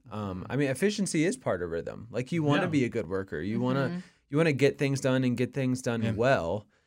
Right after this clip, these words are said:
Speaker 4: Yeah.
Speaker 1: Yeah. And so, uh, when you talked about, though, you talked about rest and unforced rhythms of grace. For people that are listening and maybe like, "Man,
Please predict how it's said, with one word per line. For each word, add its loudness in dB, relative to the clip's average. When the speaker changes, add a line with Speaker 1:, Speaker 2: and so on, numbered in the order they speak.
Speaker 4:
Yeah. -4
Speaker 1:
Yeah. 8
And 2
so, 6
uh, 4
when 2
you 2
talked 4
about, 6
though, 4
you 2
talked 0
about 4
rest -2
and -6
unforced 0
rhythms 0
of -10
grace. 0
For -4
people 0
that 4
are 6
listening 0
and -2
maybe 0
like, 0
"Man, 0